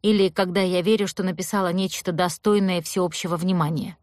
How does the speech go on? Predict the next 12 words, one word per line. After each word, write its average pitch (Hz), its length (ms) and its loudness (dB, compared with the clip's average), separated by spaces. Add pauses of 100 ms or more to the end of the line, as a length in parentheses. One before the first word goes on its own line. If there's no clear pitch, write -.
(680)
Большую 220 420 4
часть - 260 -2
времени 220 340 4
я 180 420 0 (480)
плачу 220 520 2
под 180 300 -2
душем 233 480 0 (300)
или 196 320 2
пялюсь 180 640 -2
на 190 160 -2
компьютерный 180 640 -2
экран, 214 380 2